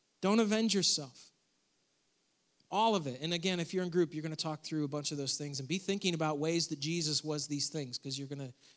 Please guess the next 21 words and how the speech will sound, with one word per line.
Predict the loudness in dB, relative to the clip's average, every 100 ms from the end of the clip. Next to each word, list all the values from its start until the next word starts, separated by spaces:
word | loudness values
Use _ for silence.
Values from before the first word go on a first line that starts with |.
| -8
you're | -4
gonna | -2 -2
discuss | 0 0 0 -4
that | -6 -10
this | -8 -6
week. | -6 -8 _ _ _ _ _ _ _ _ -12
Here's | -4 2
what | 2 2 -2 _ -6
Paul | 2 4 4
at |
the | 2
beginning | 0 2 2 2
of | 0
chapter | -2 -4 -6
twelve | -6 -4 -4 -2
said. | -4 -4
Here's | -6 -6
what's | -6
happening | -8 -8 -14 -14 -12
with | -12
you. | -12